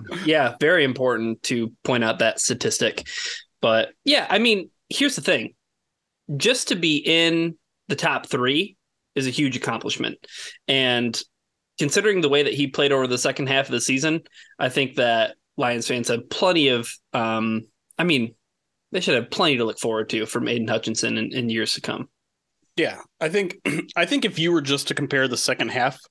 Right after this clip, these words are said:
Speaker 2: of both players, I think you can make the argument for Aiden. I, I really, I think you,
Speaker 1: You
Speaker 2: you
Speaker 1: can.
Speaker 2: could.
Speaker 1: Yeah.
Speaker 2: Um, because he was playing like a top edge in the league, not a top rookie edge, a top e-,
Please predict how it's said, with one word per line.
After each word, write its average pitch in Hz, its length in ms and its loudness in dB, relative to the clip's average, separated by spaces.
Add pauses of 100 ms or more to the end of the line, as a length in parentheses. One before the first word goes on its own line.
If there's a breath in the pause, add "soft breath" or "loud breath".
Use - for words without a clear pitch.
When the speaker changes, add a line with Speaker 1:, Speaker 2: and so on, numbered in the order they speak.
(100)
Speaker 2:
of 139 120 -4
both 135 260 -2
players, 165 500 2 (600)
I 151 80 4
think 156 180 0
you 135 60 -2
can 127 140 0
make 117 160 -2
the 120 120 0
argument 117 400 0
for 113 140 -2
Aiden. - 240 -8 (200)
I, 143 80 2
I 139 200 0
really, 135 280 2 (120)
I 143 100 0
think - 340 -2
you, 123 120 -2
Speaker 1:
You 214 100 2
Speaker 2:
you - 20 -4
Speaker 1:
can. 135 220 0
Speaker 2:
could. 92 160 -10 (380 loud breath)
Speaker 1:
Yeah. 131 260 2
Speaker 2:
Um, 113 140 0
because 139 320 0
he 175 160 0
was 147 280 2
playing 123 380 -2
like 117 220 -2
a 117 80 -2
top - 400 -2 (160)
edge 110 360 0
in 127 100 0
the 110 60 -4
league, 110 240 -2
not 123 200 2
a 123 60 0
top 123 340 0
rookie 127 400 -2
edge, 107 180 -2
a 113 100 -2
top 117 300 -2
e-, - 60 -4